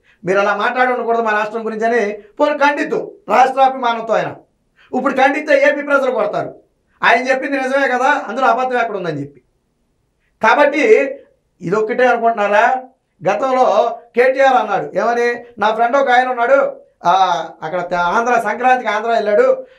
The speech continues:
నాకు ఫోన్ చేసి, 'సార్, మన గ్రామాల నుంచి ఒక రెండు మూడు బస్సులు వేసి ఆంధ్రాకి పంపండి జనాన్ని' అన్నాడు." "ఆ, ఏమైందని?" అడిగాను. అడిగితే, "నేను వచ్చి మూడు రోజులు కూడా ఉండలేకపోయాను, ఇక్కడ కరెంట్ లేదు, సరైన రోడ్లు లేవు, నీళ్లు లేవు,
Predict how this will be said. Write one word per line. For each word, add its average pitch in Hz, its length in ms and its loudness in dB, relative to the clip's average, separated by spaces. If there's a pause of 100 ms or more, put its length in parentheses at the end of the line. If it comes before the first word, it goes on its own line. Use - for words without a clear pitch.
(120)
నాకు 226 200 2
ఫోన్ 254 260 -2
చేసి, 262 200 0
'సార్, 262 260 2
మన 214 160 -8
గ్రామాల 240 340 -2
నుంచి 240 420 -4 (120)
ఒక 180 120 -2
రెండు 208 180 -2
మూడు 208 120 -2
బస్సులు 208 300 0
వేసి 247 460 0
ఆంధ్రాకి 233 380 0
పంపండి 202 300 -4
జనాన్ని' 185 340 -2
అన్నాడు." 180 420 0 (240)
"ఆ, 220 100 4
ఏమైందని?" 233 480 2
అడిగాను. 208 580 0 (300)
అడిగితే, 247 460 0
"నేను 233 220 -2
వచ్చి 208 340 -2
మూడు 220 240 0
రోజులు 233 240 0
కూడా 226 180 2
ఉండలేకపోయాను, 196 560 -2
ఇక్కడ 185 340 2 (340)
కరెంట్ 226 340 2
లేదు, 180 320 -2 (280)
సరైన 214 260 2
రోడ్లు 226 300 0
లేవు, 226 240 2
నీళ్లు 233 300 -2
లేవు, 233 420 0